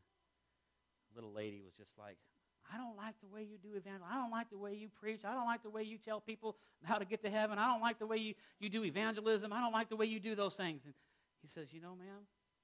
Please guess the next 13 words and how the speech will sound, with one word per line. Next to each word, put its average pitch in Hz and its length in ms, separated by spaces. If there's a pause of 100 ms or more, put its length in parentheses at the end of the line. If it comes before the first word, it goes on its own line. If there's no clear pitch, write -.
(1700)
I 185 60
don't 170 140
like 151 200
it 135 60
either. 170 300
How 185 120
do 175 60
you 208 160
do 135 220
it?" 90 120 (2000)
"Well, 135 140
I 165 200
don't." 139 420